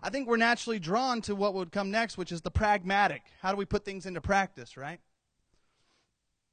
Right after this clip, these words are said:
Or the love in action, if you will.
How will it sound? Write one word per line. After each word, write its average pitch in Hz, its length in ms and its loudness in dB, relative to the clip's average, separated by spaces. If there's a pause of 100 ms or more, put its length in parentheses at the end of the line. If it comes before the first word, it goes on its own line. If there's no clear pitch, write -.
(340)
Or 147 180 2
the 139 160 -2
love 175 300 0
in 165 100 -2
action, 147 480 -6 (360)
if 127 120 -20
you 123 80 -18
will. 120 180 -18